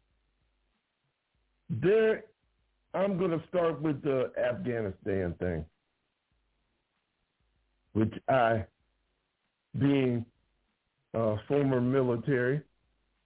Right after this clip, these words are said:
a veteran, I approved of the move for them to leave. I agreed. But the way it's being conducted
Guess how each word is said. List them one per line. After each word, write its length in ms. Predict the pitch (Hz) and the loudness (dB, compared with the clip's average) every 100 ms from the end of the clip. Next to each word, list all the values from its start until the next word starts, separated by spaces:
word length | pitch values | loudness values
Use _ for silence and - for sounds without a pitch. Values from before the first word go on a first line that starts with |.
| _ _ _ _ _ _ | _ _ _ _ _ _
a 140 | - 107 | -2 0
veteran, 600 | 113 135 131 139 135 151 - _ _ _ _ _ _ _ _ _ _ | 2 2 2 2 2 -2 -6 _ _ _ _ _ _ _ _ _ _
I 360 | 135 147 151 147 - | -2 2 2 2 0
approved 720 | 123 113 - 175 170 160 143 | -2 -2 -2 2 4 2 2
of 180 | - 120 | 0 0
the 60 | 120 | 0
move 460 | 123 143 127 117 117 _ _ _ _ _ | 0 2 2 -2 -6 _ _ _ _ _
for 180 | 131 123 | 0 2
them 360 | 127 120 117 - | 2 0 -2 -2
to 140 | 120 | -2
leave. 340 | 117 117 87 73 - _ _ _ _ _ _ _ _ _ _ _ _ _ _ _ _ - | 0 0 -2 -6 -14 _ _ _ _ _ _ _ _ _ _ _ _ _ _ _ _ -4
I 160 | 101 120 | 0 2
agreed. 500 | 135 190 202 101 76 _ _ _ _ _ _ _ _ _ - 82 | 2 2 2 0 -4 _ _ _ _ _ _ _ _ _ -14 -4
But 380 | 156 233 - - - _ _ _ _ _ _ _ _ _ _ _ _ _ _ _ _ _ - | 0 2 0 -4 -16 _ _ _ _ _ _ _ _ _ _ _ _ _ _ _ _ _ -6
the 60 | 107 | -4
way 280 | 127 165 | 0 0
it's 160 | 160 123 | 0 -2
being 280 | 127 151 143 | -2 -2 -2
conducted 920 | 139 123 113 135 160 160 160 147 127 | -2 -4 -2 -2 -2 -2 -2 -2 -2